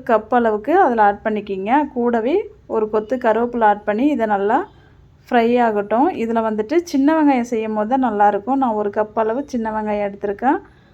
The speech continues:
அந்த சின்ன வெங்காயத்தையும் நம்ம வந்துட்டு இதுல ஆட் பண்ணிடுறோம். இப்ப இந்த பூண்டு, சின்ன வெங்காயம் இது எல்லாமே நல்லா வதங்கட்டும். இது கூட ஒரு ரெண்டு காஞ்ச மிளகாய் ஆட் பண்ணிக்கிங்க.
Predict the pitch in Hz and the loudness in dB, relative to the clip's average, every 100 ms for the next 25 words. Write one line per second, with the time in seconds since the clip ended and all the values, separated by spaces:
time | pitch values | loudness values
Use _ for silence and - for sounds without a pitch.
0 | _ - 226 220 254 262 262 247 220 220 | _ -8 -8 -4 2 2 2 0 0 0
1 | 247 370 427 247 220 214 214 285 330 226 | 0 2 2 0 0 -4 -2 0 2 4
2 | 202 202 - 214 208 202 240 339 247 214 | 2 2 -2 -2 -4 0 0 0 -4 -6
3 | 214 214 226 233 247 247 262 453 - _ | -4 -6 -4 0 4 4 4 0 -4 _
4 | _ _ _ - 247 240 233 220 220 220 | _ _ _ -6 0 0 0 0 0 2
5 | 285 359 214 208 208 240 277 240 269 247 | 0 0 0 0 0 2 2 2 0 -2
6 | 202 214 208 185 196 202 202 - 302 427 | 0 0 0 0 0 -4 -2 0 0 0
7 | - - - _ - _ _ - - - | -10 -20 -20 _ -20 _ _ -20 -20 -20
8 | _ - - _ - _ - _ _ _ | _ -20 -20 _ -20 _ -20 _ _ _
9 | _ - 240 233 247 247 277 370 294 233 | _ -6 -4 -2 2 4 4 4 4 2
10 | 220 226 254 294 233 240 254 254 233 226 | 0 2 2 2 4 4 4 4 2 4
11 | 208 202 208 202 190 196 | 2 2 -6 -4 -6 -4